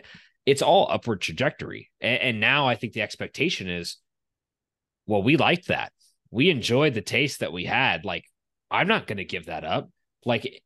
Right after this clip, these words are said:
<clears throat> you know, i-, if, if you have that in your back pocket, you're always going to remember that.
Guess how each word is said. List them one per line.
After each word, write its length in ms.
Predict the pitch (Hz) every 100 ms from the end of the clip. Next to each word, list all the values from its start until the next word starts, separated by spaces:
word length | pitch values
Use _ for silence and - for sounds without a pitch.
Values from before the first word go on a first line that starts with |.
| -
<clears throat> 540 | - - - - -
you 100 | 170
know, 120 | 156
i-, 180 | 147 120 -
if, 220 | 143 139 - _ _ _ _ _ -
if 160 | 127
you 120 | 160 147
have 520 | 104 139 170 165 123
that 280 | 117 107 - _ _ _ 139
in 180 | 151
your 140 | 156 120
back 320 | 113 110 -
pocket, 400 | 135 123 - 95
you're 160 | 101 -
always 360 | 127 143 147 127
going 280 | 113 117
to 140 | - 92
remember 500 | 87 82 87 117 131
that. 280 | 147 156